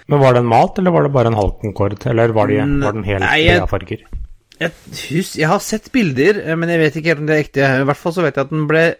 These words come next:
Speaker 2: omregistrert, eh, for hver av denne flightene, da. Eh, og så ble det, og har, ble den jo brukt av, ehm, eh, ble det jo Braniff cabin crew på denne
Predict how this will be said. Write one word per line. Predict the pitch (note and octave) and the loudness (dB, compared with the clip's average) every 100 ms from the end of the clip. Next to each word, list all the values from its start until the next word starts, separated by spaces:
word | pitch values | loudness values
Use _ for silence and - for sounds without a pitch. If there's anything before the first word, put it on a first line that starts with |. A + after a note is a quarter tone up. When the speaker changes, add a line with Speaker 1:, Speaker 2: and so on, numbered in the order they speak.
| - | -4
Speaker 2:
omregistrert, | B2+ A2+ G#2 G#2 A2 C3 D#3 F3+ - - | -2 -2 -2 -2 -2 -2 -2 -2 -4 -8
eh, | C#3 D3 C#3 C3+ C3 | -4 -2 -2 -2 -4
for | D3 C3+ | -2 2
hver | B2+ C3+ | 2 2
av | |
denne | C3+ A#2+ A#2+ | -2 -4 -4
flightene, | C3 A2 - A2+ C3+ | -4 -4 -6 -4 -2
da. | C3 _ _ - - _ - | -2 _ _ -20 -20 _ -6
Eh, | B2 A#2+ - | -2 -2 -2
og | B2+ | -2
så | |
ble | C3 B2 | 0 0
det, | B2+ B2 - | -2 -6 -8
og | G#2+ A#2 B2 | -4 0 0
har, | B2 | 0
ble | A#2 A#2 | 0 0
den | A#2+ | 0
jo | B2+ | -2
brukt | A2+ A2 - - | -2 -6 -8 -6
av, | A2 A2+ A2 A2 | -2 -2 0 0
ehm, | A2 A2 A#2 G#2+ G2 _ - | 0 -2 -4 -6 -10 _ -20
eh, | - - F#2 F#2 | -14 -12 -10 -4
ble | A2+ | -2
det | A#2 | 0
jo | A#2 A2 A2 | -2 -2 -2
Braniff | A#2 G2+ G2 A#2 - | -2 -2 -2 -4 -6
cabin | - G2+ G#2 G2+ | -6 -4 -4 -6
crew | G2+ A2+ B2 | -4 -4 -4
på | D3 B2 | -2 -2
denne | G2+ G2+ | -2 -4